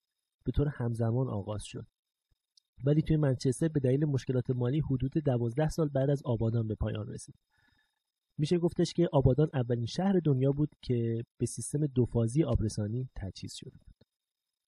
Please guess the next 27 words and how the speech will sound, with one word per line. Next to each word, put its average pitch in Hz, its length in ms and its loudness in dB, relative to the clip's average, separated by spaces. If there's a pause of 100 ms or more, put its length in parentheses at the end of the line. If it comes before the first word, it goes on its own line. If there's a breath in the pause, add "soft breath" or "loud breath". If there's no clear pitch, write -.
(1500)
لازم 185 420 4
به 185 80 4
ذکر 190 280 0
با 151 160 2
وجود 156 280 -2
همهٔ 160 360 -2
این 175 80 0
تلاش‌ها 135 540 2
تا - 160 -4
سال 156 220 -4
هزار 135 320 0
سیصد 139 280 -6
و 151 40 -4
سی 135 420 -6
فقط 147 280 -4
هجده 120 300 -2
و 120 100 0
نیم 139 160 -2
درصد 120 320 0
از 113 200 -2
نیروی 113 380 0
کار 113 200 -4
در 110 200 -2
محلات 107 460 -2
شرکت 110 340 -4
زندگی 104 400 -6
می‌کرد 101 340 -8